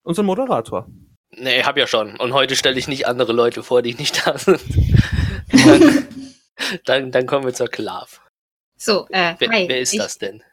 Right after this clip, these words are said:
Speaker 4: ich, ich bin die Klav und ich wurde gezwungen, hier zu sein. Ich hab vergessen, Nein zu sagen oder die Gelegenheit verpasst. Ich meine, ich bin hier, um von meinen epischen Con-Momenten zu erzählen, die mir bestimmt noch einfallen werden.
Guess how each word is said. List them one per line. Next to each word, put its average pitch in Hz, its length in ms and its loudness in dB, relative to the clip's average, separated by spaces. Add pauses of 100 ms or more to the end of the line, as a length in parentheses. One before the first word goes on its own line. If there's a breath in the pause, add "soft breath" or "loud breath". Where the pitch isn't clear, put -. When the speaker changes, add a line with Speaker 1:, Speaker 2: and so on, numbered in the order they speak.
(160)
Speaker 4:
ich, - 260 -4
ich - 100 2
bin 233 140 2
die 220 140 -2
Klav 226 480 -2
und 208 400 -4
ich - 320 -6 (1000)
wurde 208 180 2
gezwungen, 208 480 0
hier 240 200 4
zu 233 200 0
sein. 220 540 2
Ich 226 140 -2
hab - 80 0
vergessen, 214 400 0
Nein 196 200 2
zu 240 160 -4
sagen 214 440 0
oder 180 160 -4
die 170 100 -6
Gelegenheit 175 480 -2
verpasst. - 960 -4 (760)
Ich - 140 -10
meine, 180 460 0
ich - 120 -14
bin 180 120 -6
hier, 196 180 0
um 175 80 -10
von 175 160 -8
meinen 156 240 -10
epischen 180 320 -8
Con-Momenten 165 640 -12
zu - 100 -10
erzählen, 165 560 -4
die 160 80 -10
mir 156 120 -6
bestimmt 202 360 0
noch - 120 -2
einfallen 156 540 -8
werden. 156 300 -20